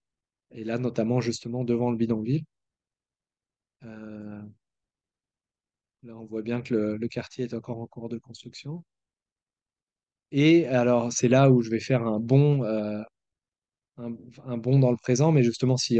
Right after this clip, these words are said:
si on pense en termes de coprésence, il n'y a même pas besoin de faire de bond. Là, la photo que vous voyez à droite, qui, qui correspond, alors, l'échelle est un peu, euh,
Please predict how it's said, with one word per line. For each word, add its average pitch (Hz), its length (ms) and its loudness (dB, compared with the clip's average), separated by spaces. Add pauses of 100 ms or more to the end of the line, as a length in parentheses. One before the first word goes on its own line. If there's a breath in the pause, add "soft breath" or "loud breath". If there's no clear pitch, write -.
(120)
si - 180 -6
on 120 80 -4
pense 135 280 -8
en 120 60 -8
termes 117 180 -2
de 117 60 -2
coprésence, 123 500 0
il - 40 -4
n'y 107 80 2
a 110 40 4
même 113 80 0
pas 127 100 4
besoin 117 260 0
de 117 60 -8
faire 113 140 -10
de 110 80 -6
bond. 135 220 -4 (500)
Là, 135 140 2
la 151 120 4
photo 135 300 -2
que 143 60 -4
vous 131 100 2
voyez 117 240 2
à 117 100 2
droite, 117 300 -2 (120)
qui, 107 720 -10
qui 127 140 -20
correspond, 110 440 -14
alors, 110 280 -6 (240)
l'échelle 123 460 -2
est 117 40 0
un 107 140 -2
peu, 113 420 -2
euh, 98 140 -4